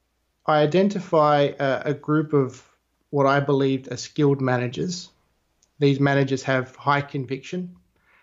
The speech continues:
and it's important to look for managers with high conviction because it's quite interesting. So at the moment, I'm tracking fifteen managers,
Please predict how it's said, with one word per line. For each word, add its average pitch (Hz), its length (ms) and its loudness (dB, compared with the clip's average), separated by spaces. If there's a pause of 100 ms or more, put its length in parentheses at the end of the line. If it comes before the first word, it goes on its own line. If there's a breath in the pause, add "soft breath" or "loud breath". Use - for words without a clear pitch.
(160)
and 139 120 -4
it's - 180 -10
important 160 500 -2
to 165 80 2
look 147 220 0
for 143 100 -4
managers 131 460 0
with 131 120 -4
high 139 220 0
conviction 135 580 -6
because 131 300 0
it's 139 180 -4
quite - 380 0
interesting. 147 600 -6
So 135 360 -4 (1040 soft breath)
at 151 160 -4
the 160 60 -2
moment, 165 480 2
I'm 147 200 -2
tracking 147 440 -2
fifteen 139 560 -4
managers, 127 680 -6